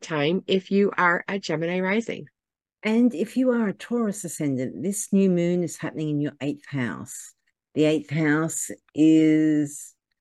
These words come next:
Speaker 2: shared finances and resources. It's other people's money. So this can include topics such as inheritances, your partner's money, whether that's a business partner or a romantic partner.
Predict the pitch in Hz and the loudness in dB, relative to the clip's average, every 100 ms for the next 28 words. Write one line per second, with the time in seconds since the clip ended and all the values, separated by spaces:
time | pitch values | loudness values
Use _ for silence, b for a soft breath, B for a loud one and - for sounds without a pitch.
0 | _ _ _ _ - - 175 170 175 - | _ _ _ _ -18 -8 0 0 0 -4
1 | 170 165 165 151 147 147 147 139 131 143 | -4 -2 -4 -6 -12 -6 -2 -2 0 0
2 | 143 139 113 104 - - - 123 147 147 | 0 -4 -10 -10 -12 -16 -10 -6 -6 0
3 | 143 143 127 - 135 127 107 62 87 - | -2 0 -2 -2 -2 0 0 -4 -8 -2
4 | 147 147 202 - - 180 147 160 151 143 | -2 0 -2 -4 -2 0 0 2 0 0
5 | - 143 147 143 - 120 - 127 104 104 | -8 -6 -6 -8 -8 -8 -8 -10 -8 -10
6 | 107 123 127 131 147 143 - 180 233 - | -4 0 0 0 -2 -2 -4 -6 -6 -10
7 | - - _ 185 170 151 - - 107 87 | -20 -20 _ 0 4 6 4 0 -4 -4
8 | - 135 131 139 170 214 135 120 117 - | -4 -6 -4 -4 -2 0 -2 -2 -4 -6
9 | 127 131 117 147 143 - 135 120 - 170 | -8 -8 -6 -8 -8 -2 -2 -2 -2 -2
10 | 160 131 127 117 117 117 113 117 - - | 0 0 -2 -2 -2 -4 -4 -6 -8 -8
11 | 127 107 - 196 240 | -6 -6 -6 -6 -6